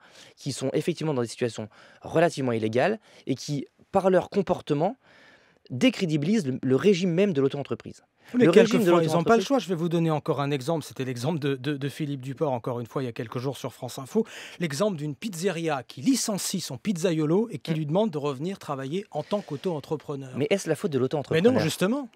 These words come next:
Speaker 1: C'est de la faute de l'employeur. C'est de la faute du patron. C'est de la faute de tous ceux qui, nuit et jour, crient à la concurrence déloyale contre l'auto-entreprise et qui, le lendemain, s'empressent d'y recourir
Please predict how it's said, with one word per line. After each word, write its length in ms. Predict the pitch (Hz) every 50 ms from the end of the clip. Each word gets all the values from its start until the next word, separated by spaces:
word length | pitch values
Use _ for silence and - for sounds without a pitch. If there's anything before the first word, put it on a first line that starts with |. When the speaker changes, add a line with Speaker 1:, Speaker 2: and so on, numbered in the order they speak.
| _ _ -
Speaker 1:
C'est 140 | - 170
de 60 | 160 160
la 80 | 160
faute 140 | - - 233
de 60 | 160 147
l'employeur. 600 | 160 139 - 131 170 220 233 165 - - _ _ _ _
C'est 120 | - - 220
de 60 | 208
la 60 | 190
faute 160 | - - 190
du 100 | 131 117
patron. 300 | - 175 185 - - 262 -
C'est 140 | - 220 220
de 60 | 220
la 80 | 208
faute 160 | - - 214 160
de 80 | 170
tous 120 | 160 - 202
ceux 200 | - - 226 202
qui, 300 | - - 165 156 139 - _ - - _ _ - -
nuit 260 | 147 165 226 226 -
et 100 | 220 208
jour, 300 | 180 160 190 185 151 - -
crient 380 | - - - 233 220 190 147 -
à 80 | - 147
la 80 | 160
concurrence 420 | 165 226 226 - - 202 190 180 151
déloyale 440 | 170 165 165 165 160 165 151 139 -
contre 200 | - 120 123 143
l'auto-entreprise 560 | 139 131 123 123 120 - 175 - 262 247 202 -
et 80 | 151
qui, 260 | 147 - 170 151 143 -
le 160 | - 170 220
lendemain, 380 | 226 196 175 180 202 277 349 - _ _ _ - - - - -
s'empressent 640 | - 254 254 240 - - 233 226 190 - - - - -
d'y 140 | 131 147
recourir 600 | 160 240 226 - 202 190 208 269 277 285 - -